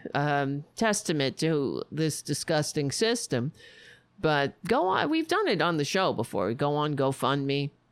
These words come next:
and you look up the, uh, you know, different massacres. And there are people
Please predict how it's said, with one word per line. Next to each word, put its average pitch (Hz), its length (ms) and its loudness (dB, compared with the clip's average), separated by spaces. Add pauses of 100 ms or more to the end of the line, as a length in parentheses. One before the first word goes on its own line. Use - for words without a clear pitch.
(880)
and 143 320 0
you 143 140 0
look 143 260 0
up 147 340 0 (280)
the, 135 520 0
uh, 110 300 2 (200)
you 165 160 -2
know, 101 240 -4
different 139 340 -2
massacres. 131 1000 -2 (480)
And 160 240 0
there 160 240 2
are 170 120 2
people 202 580 0